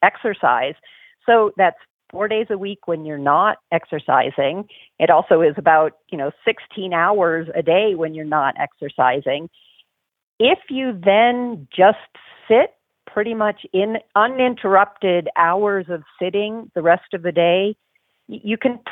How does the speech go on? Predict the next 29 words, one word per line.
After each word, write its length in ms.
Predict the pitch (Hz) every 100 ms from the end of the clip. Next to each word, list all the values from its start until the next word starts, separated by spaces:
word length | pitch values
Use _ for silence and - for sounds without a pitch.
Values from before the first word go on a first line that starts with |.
| -
pretty 380 | 311 302 269 240
rapidly 760 | 180 185 196 196 165 160 156 -
undo 680 | 175 185 185 170 170 180 175
the 120 | 151
health 240 | 175 175 -
benefits 540 | 156 143 135 131 127 - _ - -
of 420 | 170 156 156 135
the, 240 | 160 151 160
the 80 | 160
exercise 580 | 143 - 165 151 131 -
you 80 | -
did. 320 | 143 139 123 _ - _ -
And, 160 | 190
and 160 | 196 196
I 80 | 220
actually 260 | - 262
wrote 240 | 196 196 196
about 300 | 190 175 156
that 360 | 185 214 180 _ _
in 180 | - 170
a, 200 | 160 156 151 -
a, 280 | 160 151 151 175 _ _ _ _ -
um, 240 | 170 151 -
column 300 | 185 175 160
that's 140 | 160 _ -
just 340 | 185 185 -
appeared 600 | 175 - 156 151 139 131 - - - _ -
that 140 | 190
was 160 | 196